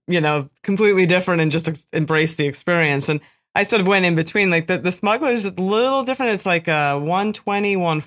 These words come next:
forty. So it's, you know, it's, it's not a big bike,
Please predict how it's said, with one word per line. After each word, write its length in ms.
forty. 540
So 280
it's, 280
you 100
know, 60
it's, 300
it's 180
not 160
a 80
big 480
bike, 320